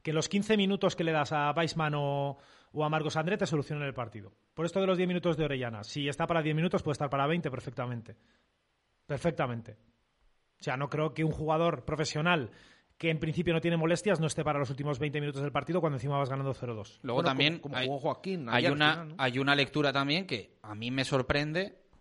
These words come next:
Speaker 2: que es que, eh, hace mes y medio... Eh, Toni y Waldo estaban más fuera que dentro de este equipo y en la sexta jornada de la Liga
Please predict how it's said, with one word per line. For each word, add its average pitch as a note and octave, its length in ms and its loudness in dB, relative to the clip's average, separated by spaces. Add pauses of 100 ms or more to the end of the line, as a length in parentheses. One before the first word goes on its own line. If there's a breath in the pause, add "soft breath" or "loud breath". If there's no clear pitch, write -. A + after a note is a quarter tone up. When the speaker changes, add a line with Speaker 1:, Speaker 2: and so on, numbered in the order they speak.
Speaker 2:
que G#2+ 100 -10
es G2+ 160 -12
que, A#2 320 -4
eh, G#2 680 -6
hace A#2 280 -4
mes C3+ 240 -2
y C3+ 60 -2
medio... C3+ 520 -2 (240)
Eh, G#2+ 220 -8
Toni D3 500 0
y C3+ 60 0
Waldo B2+ 580 2
estaban A#2+ 420 -2
más C3 240 2
fuera C#3 320 2
que C3+ 120 -2
dentro C3 300 -2
de C3+ 60 0
este C3 180 -2
equipo D#3+ 520 0
y A#2 120 -8
en G#2 100 -8
la G#2 80 -8
sexta B2+ 340 -4
jornada C#3 540 0
de G#2 80 -6
la G2+ 120 -6
Liga C#3+ 380 2